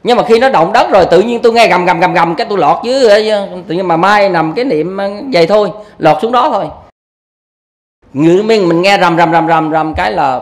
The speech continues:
điện đồ tắt hết và chúng ta nghe chim cò la ốm tỏi hết trơn vậy đó. Rồi thì nghe những người ta la lên vậy kia thì mình mới biết lúc đó là động đất. Chứ không có ai dự báo trước về điều đó hết trơn trọi á.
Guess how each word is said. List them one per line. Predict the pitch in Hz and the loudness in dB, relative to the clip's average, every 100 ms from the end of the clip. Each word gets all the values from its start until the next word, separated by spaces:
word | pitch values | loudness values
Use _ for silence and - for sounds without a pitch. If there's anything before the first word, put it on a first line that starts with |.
| 160 | -4
điện | 151 160 | -2 0
đồ | 190 | 0
tắt | 180 349 - | 0 -2 2
hết | 294 370 - | 2 2 0
và | 165 | -4
chúng | 139 196 | -4 -6
ta | 202 175 | -6 -4
nghe | 175 180 | -4 -4
chim | 220 254 | -4 -6
cò | 226 175 156 | -2 0 2
la | 160 185 | 2 0
ốm | 185 190 285 | 2 0 0
tỏi | 139 214 | 0 2
hết | 285 | 2
trơn | 240 160 | 2 0
vậy | 156 | -2
đó. | 190 - - _ _ _ - | -6 -10 -20 _ _ _ -4
Rồi | 135 | -2
thì | 143 143 | 0 -2
nghe | 156 180 180 | 0 0 0
những | 147 214 | 0 0
người | 170 | 0
ta | 135 131 | 0 0
la | 170 196 202 196 | 0 2 2 0
lên | 196 190 180 | 0 0 -2
vậy | 147 | -6
kia | 127 170 170 - | -6 -8 -8 -8
thì | 151 | -4
mình | 135 131 | -2 -2
mới | 139 | -2
biết | 170 240 294 | -2 -4 -4
lúc | 247 | -6
đó | 254 214 | -6 -8
là | 208 | -6
động | 131 127 | -6 -6
đất. | 156 226 - - - _ | -6 -8 -10 -20 -20 _
Chứ | 240 | -2
không | 202 | -2
có | 226 | 0
ai | 208 208 | 0 2
dự | 151 147 | 2 2
báo | 202 254 294 | 2 2 0
trước | 330 349 - | -2 -4 -2
về | 220 | -2
điều | 151 139 | 0 0
đó | 151 302 | 0 -2
hết | 403 | -4
trơn | 220 240 | -6 -6
trọi | 170 | -10
á. | 143 | -10